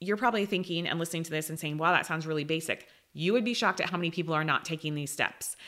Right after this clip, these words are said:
So if you do, number one, which is to make it easy, make sure that you have a process, that you have some type of a lead capture form in place.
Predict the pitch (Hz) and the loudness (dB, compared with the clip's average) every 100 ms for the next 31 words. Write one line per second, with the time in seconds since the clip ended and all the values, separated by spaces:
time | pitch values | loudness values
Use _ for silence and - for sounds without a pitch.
0 | - - 196 170 165 - - 190 196 233 | -16 0 6 6 6 2 4 4 4 0
1 | 214 233 151 120 - - 156 190 220 196 | 2 2 2 0 -8 -2 0 2 4 4
2 | 139 156 170 175 160 - 165 156 156 - | 4 2 0 0 0 -2 -2 0 0 0
3 | 170 156 160 151 151 - 185 - 190 190 | -2 -2 -2 -2 -2 0 -2 -2 -2 -2
4 | - 143 143 143 147 - 156 151 156 156 | 0 0 2 -4 -2 -6 -4 -2 0 0
5 | 180 180 180 185 190 160 175 185 175 156 | -2 -6 -4 -4 -4 -2 -4 -4 -4 -4
6 | - 147 139 135 135 135 120 139 | -4 -4 -4 -4 -4 -2 -2 -2